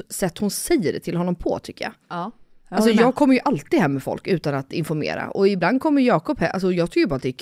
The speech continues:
Speaker 1: kul.
Speaker 2: Mm.
Speaker 1: Så det är inte så att det, det måste säga, alltså, vi är inga barn.
Speaker 2: Nej.
Speaker 1: Alltså,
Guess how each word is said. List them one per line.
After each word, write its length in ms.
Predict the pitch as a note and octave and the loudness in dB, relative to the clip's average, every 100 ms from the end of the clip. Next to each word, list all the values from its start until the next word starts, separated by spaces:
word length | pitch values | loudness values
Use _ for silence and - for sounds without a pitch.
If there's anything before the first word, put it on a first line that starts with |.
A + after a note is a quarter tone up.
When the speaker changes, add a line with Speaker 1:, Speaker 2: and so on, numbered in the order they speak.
| - | -6
Speaker 1:
kul. 220 | - - - _ - | -4 -6 -6 _ -10
Speaker 2:
Mm. 320 | F#3 F3+ G#3+ - | -8 -8 -12 -6
Speaker 1:
Så 100 | A#3 | 0
det 100 | G#3+ | 2
är 20 | |
inte 140 | G3+ | 2
så 60 | C#4+ | 0
att 80 | F#3 | 0
det, 180 | E3+ - | -2 -2
det 140 | F3 | 0
måste 640 | D#3+ G#3 - - - - E3+ | 2 2 0 -4 -8 -4 -4
säga, 280 | - G#3+ - | 2 0 0
alltså, 180 | F#3+ F#3+ | -2 -2
vi 140 | G#3 | 0
är 40 | |
inga 180 | G3 G3 | 0 0
barn. 520 | F3+ C#4 A#3+ G#2+ A2 D#3 _ | 0 0 0 -4 -6 -10 _
Speaker 2:
Nej. 160 | A#3+ F#3 | -8 -4
Speaker 1:
Alltså, 320 | F3+ F#3+ | 2 2